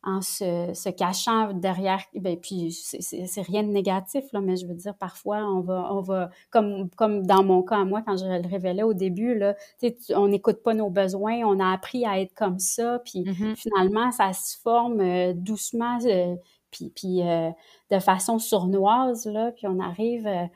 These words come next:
Speaker 1: à, à une séparation, à, à ce moment-là de transition où on pense, où on a l'impression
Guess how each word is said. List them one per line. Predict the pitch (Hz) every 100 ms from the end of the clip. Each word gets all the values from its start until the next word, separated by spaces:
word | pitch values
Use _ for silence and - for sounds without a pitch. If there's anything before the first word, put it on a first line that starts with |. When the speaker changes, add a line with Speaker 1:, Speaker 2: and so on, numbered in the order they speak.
| _ _ _ -
Speaker 1:
à, | 180 - 185
à | 190
une | 190
séparation, | 190 202 196 185 185 175 175 - 226 143
à, | 185 180 -
à | 180
ce | -
moment-là | 196 196 202 208 208 208 202 208 247
de | 220
transition | 190 - 190 180 175 - 214 226 320 - _ _ -
où | 254 254
on | 190
pense, | 180 - 214 285 269 -
où | 196
on | 185 185
a |
l'impression | 185 226 285 285 214 190 - 277 311